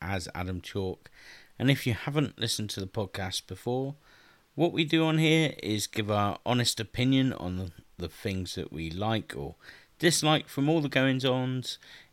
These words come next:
in professional wrestling, from shows like W W E Raw, SmackDown, N X T, A W Dynamite, Rampage, as well as pay-per-views, and some indie shows as well.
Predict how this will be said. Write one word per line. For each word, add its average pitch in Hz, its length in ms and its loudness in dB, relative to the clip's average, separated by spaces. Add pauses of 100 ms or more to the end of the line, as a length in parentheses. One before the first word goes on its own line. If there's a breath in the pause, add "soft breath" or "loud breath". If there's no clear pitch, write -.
in 101 480 0
professional 95 560 -6
wrestling, 95 560 -4
from 104 240 -6
shows 143 360 0
like 127 280 -2
W 104 200 -4
W 92 300 -4
E 87 220 -4
Raw, 107 400 0
SmackDown, 104 680 -4
N 110 140 -2
X - 200 -6
T, 104 360 -4 (500 loud breath)
A 170 120 12
W 143 340 4 (120)
Dynamite, 151 600 6 (160)
Rampage, 127 840 4
as 98 160 -2
well 98 140 -2
as 90 140 -2
pay-per-views, 92 840 -6 (1000 loud breath)
and 190 200 6
some 175 220 6
indie 156 340 4
shows 151 380 8
as 127 180 0
well. 143 440 6